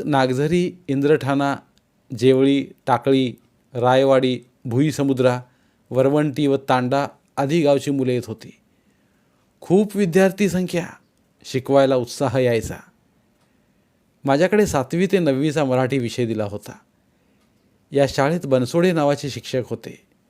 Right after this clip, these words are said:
त्यांना गाडी येत नव्हती. मी त्यांच्याकडे जाऊन तेथून त्यांच्या गाडीवर शाळेला त्यांना घेऊन जायचं.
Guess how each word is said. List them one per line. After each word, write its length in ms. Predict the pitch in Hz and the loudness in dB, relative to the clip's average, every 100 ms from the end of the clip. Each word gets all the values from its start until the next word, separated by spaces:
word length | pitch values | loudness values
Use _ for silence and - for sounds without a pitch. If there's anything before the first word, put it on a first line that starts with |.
| _ _ _ _ _ _ _ - | _ _ _ _ _ _ _ -6
त्यांना 340 | 127 143 147 | -4 -2 -2
गाडी 300 | 127 117 123 | -2 0 2
येत 240 | 127 123 110 | 0 0 -4
नव्हती. 400 | 104 - - - _ _ _ _ _ _ _ | -10 -10 -20 -20 _ _ _ _ _ _ _
मी 260 | 123 131 139 | -4 -2 0
त्यांच्याकडे 500 | 139 127 131 123 127 | 0 0 0 0 2
जाऊन 240 | 123 123 127 | 2 0 0
तेथून 300 | 127 - 131 | -2 -2 -2
त्यांच्या 280 | 127 123 127 | -2 -2 -2
गाडीवर 360 | 120 117 123 120 | 0 0 0 -2
शाळेला 360 | - 113 120 113 | -2 -2 0 0
त्यांना 220 | 117 113 | -2 -4
घेऊन 300 | 98 110 110 | -6 -6 -4
जायचं. 300 | 101 95 | -4 -4